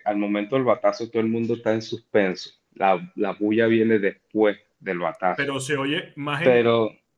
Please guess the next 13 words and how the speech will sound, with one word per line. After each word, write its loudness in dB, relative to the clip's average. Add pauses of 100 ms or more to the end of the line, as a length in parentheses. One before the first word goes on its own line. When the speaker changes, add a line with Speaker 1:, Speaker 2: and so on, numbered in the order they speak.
(100)
Speaker 2:
en -4
Grandes 0
Ligas -2
que -4
aquí, -6
¿no? -16 (1080)
Speaker 1:
No, 4
no, 4
y 2
se 0
escucha, 0 (560)
se -4
escucha 0